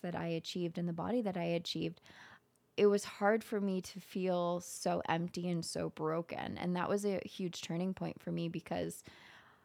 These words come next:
I really reflected on myself. I'm like, "How is it that I have put so much into my body and my achievements, and I feel like I have nothing? I feel like I've reached, you know, this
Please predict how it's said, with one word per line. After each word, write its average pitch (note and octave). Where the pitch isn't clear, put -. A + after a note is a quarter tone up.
I G3
really A3
reflected G#3
on G#3+
myself. F3+
I'm E3+
like, F3
"How G#3+
is F#3+
it F3
that F#3
I F#3
have F#3
put -
so F#3+
much F#3
into F3
my F3
body F3+
and F3
my F3
achievements, F3
and F#3+
I F3+
feel F#3
like F#3
I F#3
have F#3
nothing? -
I G#2+
feel F#3
like F3+
I've F3+
reached, -
you G3
know, F3
this F3